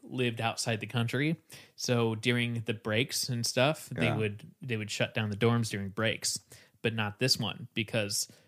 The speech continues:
Speaker 1: what are you gonna do? Fly back home to India 'cause you're from India? You know, it's like they had to keep those dorms open because it was the
Speaker 2: So did they have people from other dorms move into this one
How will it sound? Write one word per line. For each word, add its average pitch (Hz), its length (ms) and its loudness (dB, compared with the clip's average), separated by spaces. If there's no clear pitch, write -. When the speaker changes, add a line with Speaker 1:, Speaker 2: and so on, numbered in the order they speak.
Speaker 1:
what 131 280 0
are 123 40 8
you 120 40 4
gonna 117 140 4
do? 117 260 2
Fly 120 260 2
back 113 280 2
home 117 340 2
to 104 320 0
India 127 440 4
'cause 127 160 -6
you're 107 80 -4
from 113 160 -4
India? 117 460 0
You 117 80 2
know, 113 180 4
it's 110 180 -2
like 107 220 -2
they 120 120 6
had 113 200 4
to 120 40 -8
keep 120 240 -4
those 107 160 -2
dorms 104 280 0
open 110 280 -2
because 107 340 -2
it 107 80 -6
was 107 180 -6
the 107 300 -8
Speaker 2:
So 127 260 8
did 110 160 8
they 104 120 12
have 107 300 10
people 117 300 4
from 98 440 4
other 104 280 6
dorms 107 600 4
move 98 240 4
into 92 280 6
this 87 340 2
one 107 480 4